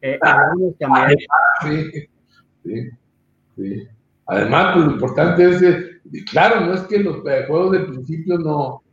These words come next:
Speaker 2: no, <laughs> no sean relevantes, todo es relevante. Y, y, pues uno quisiera llegar en la mejor posición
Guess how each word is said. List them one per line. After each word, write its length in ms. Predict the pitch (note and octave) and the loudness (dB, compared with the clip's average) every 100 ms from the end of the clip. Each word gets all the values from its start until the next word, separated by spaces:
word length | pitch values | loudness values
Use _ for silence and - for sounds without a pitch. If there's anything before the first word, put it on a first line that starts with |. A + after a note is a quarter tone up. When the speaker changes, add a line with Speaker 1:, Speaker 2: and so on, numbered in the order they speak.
| _ _ - | _ _ -6
Speaker 2:
no, 80 | |
<laughs> 300 | C#3 C3+ C#3+ | -4 -4 -6
no 100 | C#3 | -8
sean 380 | C#3+ E3 E3+ D3+ | -4 -2 -2 -4
relevantes, 480 | D3 - G#2 D#3 - - | -4 -4 -4 -6 -8 -8
todo 260 | - E3 F#3 | 0 2 2
es 60 | |
relevante. 560 | D#3 B2 A2+ A2 G#2 G#2+ G#2+ _ _ _ _ - | 0 -2 -6 -10 -10 -12 -14 _ _ _ _ -14
Y, 440 | C3 C3 C3 C3+ | -10 -8 -6 -6
y, 180 | B2 - | -6 -10
pues 160 | A2 | -10
uno 220 | C#3+ F3+ D3+ | -2 -2 -2
quisiera 280 | - D3+ F3 | -4 0 2
llegar 280 | D3 D3 | 2 4
en 100 | F#3 | 4
la 120 | D#3+ - | 2 0
mejor 360 | - D#3+ E3 | 0 2 2
posición 760 | F#3+ D#3+ C3 - C#3 D#3 F3 E3+ | -2 -4 -6 -4 -2 0 0 -4